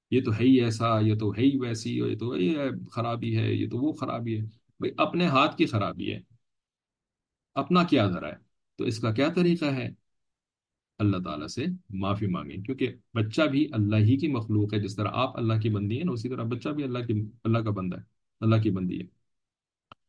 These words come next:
तो अल्लाह ताला से माफी मांगे कि, "ऐ अल्लाह, आपने जो मुझे ये अमानत दी थी, मैं उसका ख्याल नहीं कर सकी, राइट?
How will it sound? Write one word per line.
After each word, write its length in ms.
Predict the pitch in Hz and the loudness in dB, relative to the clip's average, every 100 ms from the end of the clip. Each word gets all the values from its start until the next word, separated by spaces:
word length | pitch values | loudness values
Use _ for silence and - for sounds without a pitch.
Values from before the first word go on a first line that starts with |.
| _ _ - | _ _ -10
तो 160 | 110 156 | -4 4
अल्लाह 240 | 170 190 | 8 8
ताला 240 | 175 143 143 | 6 2 0
से 140 | 135 | 0
माफी 320 | 117 113 113 | 2 2 2
मांगे 320 | 110 95 104 120 | 2 2 0 -2
कि, 80 | 131 | -2
"ऐ 160 | 117 | -2
अल्लाह, 340 | 117 131 135 - | 0 -2 -4 -6
आपने 560 | 107 107 117 143 147 143 | -4 0 2 0 -2 -2
जो 120 | 139 | 0
मुझे 220 | 117 110 | 2 2
ये 200 | 123 113 107 | 2 0 0
अमानत 400 | 101 98 110 110 | -4 0 0 0
दी 320 | 92 92 92 | -2 0 -2
थी, 540 | - 101 101 110 123 - _ _ - | -2 0 2 0 -2 -8 _ _ -4
मैं 420 | 101 107 123 151 | 2 4 4 2
उसका 320 | 139 123 123 | 0 -2 -2
ख्याल 340 | 120 110 92 87 | -2 -2 -2 -2
नहीं 140 | 80 | -6
कर 120 | 76 | -12
सकी, 360 | - 87 90 - _ _ _ _ _ _ _ _ _ _ _ _ _ _ _ _ _ _ - | -12 -10 -10 -12 _ _ _ _ _ _ _ _ _ _ _ _ _ _ _ _ _ _ -8
राइट? 240 | 147 180 | -8 -8